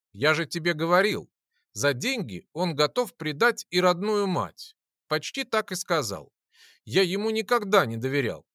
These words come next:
сразу согласился. Только удивился, что именно я сделал ему такое предложение.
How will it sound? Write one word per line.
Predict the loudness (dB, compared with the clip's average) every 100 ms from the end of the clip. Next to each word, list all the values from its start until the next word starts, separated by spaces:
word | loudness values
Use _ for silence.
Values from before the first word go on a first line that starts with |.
| _
сразу | -4 4 6 6 0
согласился. | -4 0 0 -2 -6 -8 -10 -12 _ _ _
Только | 2 2 2
удивился, | 0 0 -2 -2 -4 -4 -6
что | -8 0 0
именно | 0 -2 -2 0 0
я | 0 2 2
сделал | 0 -2 0 2 0
ему | -2 -2
такое | 0 -2 -2
предложение. | -2 -2 0 0 -2 -8 -12 -20